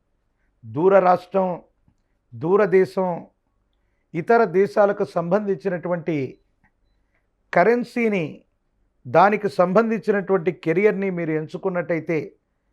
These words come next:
చాలా అత్యున్నతమైనటువంటి స్థితిగతుల్లో మీరు ఉండేటువంటి అవకాశం ఉంది. మీ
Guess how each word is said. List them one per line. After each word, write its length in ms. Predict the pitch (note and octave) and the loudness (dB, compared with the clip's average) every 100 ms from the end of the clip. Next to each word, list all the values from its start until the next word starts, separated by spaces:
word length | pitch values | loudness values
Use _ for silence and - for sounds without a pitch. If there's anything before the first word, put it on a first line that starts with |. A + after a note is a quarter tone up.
| _ _ _ | _ _ _
చాలా 260 | - E3 D#3+ C3+ | 2 4 4 0
అత్యున్నతమైనటువంటి 920 | - G#3 G3+ G3 F3 E3+ D#3+ D#3 D3 | -2 -2 -2 -2 -2 -4 -6 -8 -8
స్థితిగతుల్లో 640 | - D#3 D#3+ D#3 D#3 F#3 G3 - _ _ _ _ - | -10 -8 -8 -6 -4 -2 -4 -6 _ _ _ _ -10
మీరు 140 | D3 D3 | -6 -4
ఉండేటువంటి 440 | D#3 F3 E3 E3 D3+ | -2 -4 -2 0 0
అవకాశం 360 | D3+ E3 D#3+ D3+ | 0 -2 -2 -6
ఉంది. 180 | D#3 D3+ - _ _ _ _ _ _ _ _ _ _ _ _ _ _ _ D3+ | -4 -6 -8 _ _ _ _ _ _ _ _ _ _ _ _ _ _ _ -6
మీ 120 | F3 | -4